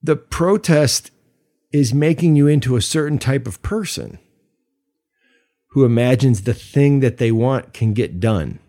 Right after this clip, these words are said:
and that that thing is good. It,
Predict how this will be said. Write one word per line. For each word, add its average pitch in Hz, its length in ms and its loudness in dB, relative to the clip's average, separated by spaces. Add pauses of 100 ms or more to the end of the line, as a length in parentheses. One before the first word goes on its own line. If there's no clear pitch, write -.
(600)
and 117 140 2
that 123 200 0
that 123 220 -2
thing 131 280 2
is 95 180 0
good. 90 460 -2 (640)
It, 160 180 -2